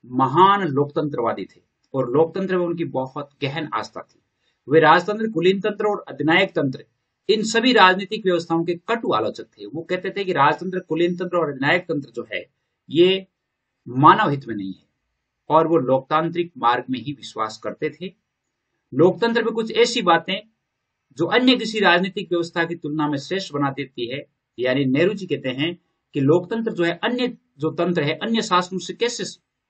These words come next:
अच्छा है, कैसे श्रेष्ठ है। पहली बात है व्यक्ति और समूह दोनों की स्वाधीनता। लोकतंत्र ही ऐसा है जिसमें एक व्यक्ति को आजादी प्राप्त होती है।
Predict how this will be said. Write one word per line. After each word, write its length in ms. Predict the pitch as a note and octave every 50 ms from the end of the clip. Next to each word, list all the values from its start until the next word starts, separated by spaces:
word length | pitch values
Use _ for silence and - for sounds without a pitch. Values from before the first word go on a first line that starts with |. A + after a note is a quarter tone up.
| _ _ _ _ _ _ _ _ _ _ _ -
अच्छा 320 | - C#3+ C#3 - - G3+ F3
है, 240 | C3+ A#2 G#2 G#2 -
कैसे 240 | - G3 F#3+ - G#3
श्रेष्ठ 320 | F3+ - D3+ C#3 - - B2+
है। 60 | - - _ _ _ _ _ _ _ -
पहली 200 | E3+ E3+ E3 E3
बात 200 | E3+ E3+ E3 F3
है 60 | D#3+
व्यक्ति 360 | C3 C#3+ C#3+ C#3+ - F#3 F#3
और 160 | E3+ D#3+ E3 D#3+
समूह 340 | - D#3 D3 D#3 D#3+ E3 - _ _ _ _ C3
दोनों 300 | C3 C3+ C#3+ D3+ D3 C#3+
की 80 | C#3 C3+
स्वाधीनता। 540 | - - A2+ G#2 - F#2+ F#2 _ _ _ _ _ _ _ _ _ _ _ _ _ - -
लोकतंत्र 440 | C3 C#3+ D3 C#3 - F3 F3+ F3+ F3
ही 280 | E3 - E3+ F3+ F3+
ऐसा 240 | D#3 C#3 - D#3 C3+
है 260 | B2+ C#3+ E3+ F3+ - _ _ _ _ _ -
जिसमें 300 | C3 D3 C#3 - D#3 C#3
एक 140 | C#3+ C#3 C#3
व्यक्ति 320 | B2+ B2+ B2 - - D3
को 340 | C3+ C3 B2+ B2+ C#3+ C#3+ _ _ _ _ _ _ -
आजादी 340 | A#2+ A#2+ A#2 B2+ A#2 A#2 A#2+
प्राप्त 480 | G#2+ A2 - _ - A2 G2 G2 - _
होती 200 | _ _ - F#2
है। 160 | - _